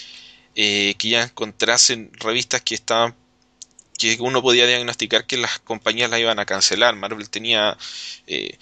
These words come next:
uno podía ver en el comportamiento de Marvel que revistas de menos de veinticinco mil copias mensuales se cancelaban pocos meses después, y en el caso de D C, menos de quince mil.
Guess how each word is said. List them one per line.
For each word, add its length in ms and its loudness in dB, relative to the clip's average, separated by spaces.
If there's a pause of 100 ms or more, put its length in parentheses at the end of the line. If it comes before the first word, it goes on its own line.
(340)
uno 240 2
podía 240 6
ver 100 6
en 80 -2
el 60 -6
comportamiento 580 -2
de 100 4
Marvel 300 0
que 80 -2
revistas 380 0
de 80 2
menos 240 -2
de 80 2
veinticinco 560 0
mil 180 -4
copias 260 0
mensuales 480 2
se 120 0
cancelaban 580 2
pocos 240 -2
meses 340 0
después, 460 -2
y 60 -10
en 80 -8
el 100 -6
caso 240 2
de 80 0
D 140 -2
C, 220 2
menos 260 -2
de 100 -2
quince 320 2
mil. 220 -2